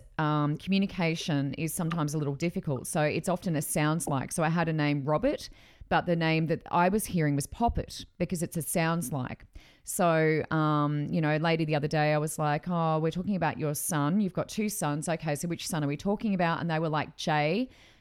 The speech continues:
Jay." And so I was like, "Jay, is it J A Y?" And she's like, "Oh, no, Jack." Jack, and the other guy's name is completely different.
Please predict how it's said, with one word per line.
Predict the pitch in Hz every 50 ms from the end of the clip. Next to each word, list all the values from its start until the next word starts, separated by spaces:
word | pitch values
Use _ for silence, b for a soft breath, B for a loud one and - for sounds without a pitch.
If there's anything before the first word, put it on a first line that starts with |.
| B B B _ - 156
Jay." | - - 160 139 139 143 160 208 240 -
And | - 156 160 170
so | 170 - 170
I | 156
was | 156 151 -
like, | 180 156 139 - - -
"Jay, | - - 233 226 233 233 226 226 214
is | 208 -
it | - -
J | - 185 160 147 135 139
A | 151
Y?" | 165 190 202 202 202 196 196 196 190 160
And | 117 180 -
she's | 185 175 -
like, | 165 156 -
"Oh, | 165 151 151
no, | 151 143
Jack." | 143 - 165 131 98 - - - - _ _ _ _ _ _ _ _ _ _ -
Jack, | 202 175 160 - 180
and | 160 147
the | 143
other | 143 147
guy's | - 127 127 143 160
name | 147 131
is | 131 -
completely | - - - 143
different. | - 151 151 - 139 120 -